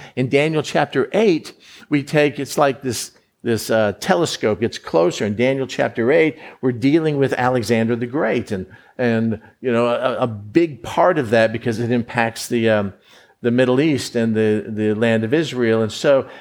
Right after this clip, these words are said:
as you're going through this, we need to understand that some passages deal with the Gentile nations,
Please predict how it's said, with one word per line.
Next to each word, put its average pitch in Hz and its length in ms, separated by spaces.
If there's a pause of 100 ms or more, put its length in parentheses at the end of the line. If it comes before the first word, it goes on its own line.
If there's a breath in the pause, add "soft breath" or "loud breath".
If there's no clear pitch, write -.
as 123 180
you're 127 140
going 156 320
through 220 400
this, 117 320
we 127 120
need 139 180
to - 80
understand 139 600
that 117 60
some 156 320
passages 170 720
deal 135 260
with 143 360 (160)
the 139 120
Gentile 135 420
nations, 113 520